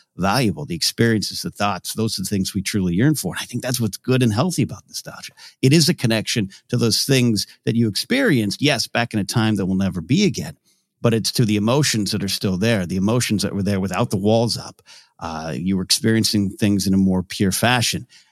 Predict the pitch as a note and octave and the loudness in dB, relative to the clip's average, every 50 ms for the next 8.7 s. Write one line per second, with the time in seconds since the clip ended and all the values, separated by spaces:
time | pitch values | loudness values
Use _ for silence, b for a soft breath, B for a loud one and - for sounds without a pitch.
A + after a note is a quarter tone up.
0 | b b - F#2 F#2+ F#2 F#2 F#2+ F#2 G2+ G2+ - - G#2 - - F#2+ A2 A#2 A#2 | b b -4 -2 0 0 2 2 2 0 0 0 -2 -2 -2 0 2 4 4 4
1 | G2+ - - - - - - - - F2 F#2 G2 - B2 - G#2+ F#2+ - - F2+ | 2 0 -2 -4 -6 -8 -8 -8 -6 -6 -6 -4 -2 -2 0 0 -2 -2 -4 -6
2 | - - - - B2+ - - - - F2 D3+ - _ _ b b b b b b | -6 -6 -2 0 0 -2 -2 -4 -8 -8 -8 -8 _ _ b b b b b b
3 | _ - F#2+ F#2+ F#2+ F#2 F#2 F#2+ F#2+ - - A#2+ A2 G#2 G2+ F#2+ - - - - | _ -2 0 0 0 0 0 -2 -2 0 2 2 2 2 2 -2 -4 -10 -10 -8
4 | - - G2 F#2+ F#2+ F#2+ - - B2 B2+ B2 D#3+ F#3+ G3+ G#3 F#3 D#3 B2+ A#2+ A2+ | -6 -4 -2 -2 -2 -2 -2 0 2 4 4 6 6 6 6 6 6 4 2 2
5 | B2 C#3+ F#3+ G#3+ G3 - - - - - - G#2+ G#2 G#2 G2+ G2+ G#2 F#2+ G2 - | 2 0 0 0 0 -2 -4 -6 -8 -4 0 0 2 2 2 0 -2 -4 -8 -10
6 | - - B2 C3 E3 D#3+ D3+ C3+ B2 G#2+ G#2+ A2+ G#2+ F#2+ G#2 G#2 G2 G2 F#2+ F#2+ | -4 0 2 4 4 4 6 4 4 4 2 2 2 2 0 0 0 0 0 2
7 | G2 F#2+ F#2+ F#2 - - D#3+ F3+ - - A2 - - G2 F#2+ F#2 B B B B | 2 2 2 0 0 0 0 0 0 -2 -4 -2 -2 -2 -2 -2 B B B B
8 | B B _ - F#2 F2+ F2 E2+ E2+ F2+ F2 F2 A#2 | B B _ -6 -4 -4 -2 -2 -2 -2 -4 -4 -8